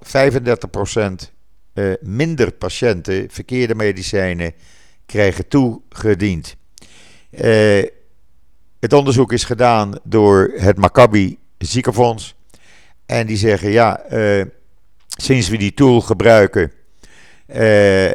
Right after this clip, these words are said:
krijg je een geperso-, per-, gepersonali-, ik kom er niet uit, gepersonaliseerde, eh,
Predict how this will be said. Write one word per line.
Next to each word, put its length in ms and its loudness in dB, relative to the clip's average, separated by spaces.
krijg 280 -2
je 140 -4
een 100 -2
geperso-, 640 -2
per-, 400 0
gepersonali-, 1800 -4
ik 160 -8
kom 160 -8
er 60 -10
niet 160 -6
uit, 200 0
gepersonaliseerde, 2000 2
eh, 500 0